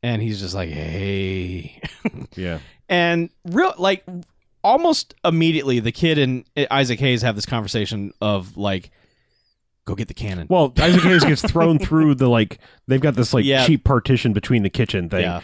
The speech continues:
Speaker 2: And he gets thrown through that, and you're like, "Oh, Isaac Hayes is dead." And he's just, he's like, "I'm fine."
Speaker 1: Mm-hmm.
Speaker 2: And, like, gets up, and then, like, yeah, kid's like, "Go get the cannon." And he's
Speaker 1: Mm-hmm.
Speaker 2: like,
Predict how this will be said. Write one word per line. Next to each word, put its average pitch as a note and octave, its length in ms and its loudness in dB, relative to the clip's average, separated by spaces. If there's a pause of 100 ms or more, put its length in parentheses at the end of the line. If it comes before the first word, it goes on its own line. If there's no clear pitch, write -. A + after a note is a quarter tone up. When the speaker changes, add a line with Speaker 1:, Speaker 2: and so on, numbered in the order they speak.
(140)
Speaker 2:
And C3 60 0
he C#3 80 4
gets D#3 180 2
thrown D#3 200 2
through C3 160 2
that, D3 100 4
and B2 80 2
you're A#2 100 4
like, A2+ 160 0
"Oh, C#3 140 2
Isaac B2 260 0
Hayes C3 160 2
is G2+ 100 -2
dead." G2+ 140 -2
And G2+ 80 -2
he's G#2 140 -2
just, G2+ 180 -10
he's G#2+ 160 -4
like, F2+ 180 -4
"I'm G#2 440 -2
fine." D3+ 380 2
Speaker 1:
Mm-hmm. C#3 260 -4
Speaker 2:
And, B2 240 0
like, A#2+ 240 -2
gets B2 180 2
up, C3+ 260 2
and A#2 160 -4
then, A#2 180 0
like, G2+ 240 -2
yeah, G2 220 0 (600)
kid's A#2+ 220 0
like, G2 160 -2 (220)
"Go F2 100 -8
get - 180 -8
the - 80 -14
cannon." E2 460 -2
And C#3+ 140 -4
he's A2+ 160 4
Speaker 1:
Mm-hmm. A2 40 2
Speaker 2:
like, F#2 240 -2